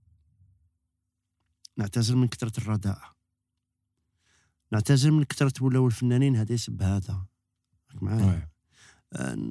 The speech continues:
Speaker 1: نعتزل من كثرة أنه رداءة في الحي-، في الحوارات، في النصوص. ما بقاتش. والسبة الكبيرة كاع لأني درت ان سيتكوم اسمه لا كازا ديال كمال،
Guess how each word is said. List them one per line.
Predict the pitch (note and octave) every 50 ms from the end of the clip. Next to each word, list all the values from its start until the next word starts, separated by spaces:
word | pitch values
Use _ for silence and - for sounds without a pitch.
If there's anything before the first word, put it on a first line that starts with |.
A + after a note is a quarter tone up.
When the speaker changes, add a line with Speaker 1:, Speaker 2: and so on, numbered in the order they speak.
| - - - -
Speaker 1:
نعتزل | C3 B2 A#2 - D3+ D3 C3 D#3+ F3
من | F3 E3 D3+
كثرة | C3 - D3 - - C3+ A#2+ - -
أنه | C3+ C3+ C3+ C3 B2+ A#2+ A2 - -
رداءة | A2+ A2 A#2+ B2 B2+ D3 - - C#3
في | B2+ -
الحي-، | C3 A2+ - C#3 B2+ A#2+
في | A2 -
الحوارات، | B2 G#2 B2+ B2 A2 A#2 B2 A#2+ A2+ G#2+ G2+ G2 G2+
في | -
النصوص. | - G#2+ A#2 A#2 G#2+ - - - G2 F#2+ - - - - - - - - - - C#3+ - _ _ _ - - -
ما | - - - - D3+
بقاتش. | D3 - - F#3+ D#3 A2 G2 - - - _ _ _ _ _ _ _ _ _ _ - - - - - - - - - - _ _ _ _ _ _ _ _ -
والسبة | D3+ A3+ - - C#4 A3+ G3+ B3+
الكبيرة | A#3+ A3+ - - E3+ G#3 G#3 G3+ G3+ G3+
كاع | G3+ G#3 A#3+
لأني | A#3+ A3 G#3+ - E3+ F#3+ F#3 F3 D#3 D3
درت | G#2+ B2 B2 G3+ F#3+ - - - C3 - _ _ _ _ _ _ _ _ _ _ _ _ _ _ _ -
ان | B2+ A#2
سيتكوم | - - G3 D3+ - - C#3+ D#3 F3+ F3+
اسمه | C#3+ B2 C#3 D3 C#3
لا | C3+ C3+
كازا | C3 - F3 D#3+ D3 D3
ديال | B2+ A#2 B2 A#2+ A2
كمال، | - B2 G#2 G2+ G#2+ B2+ E3 G3+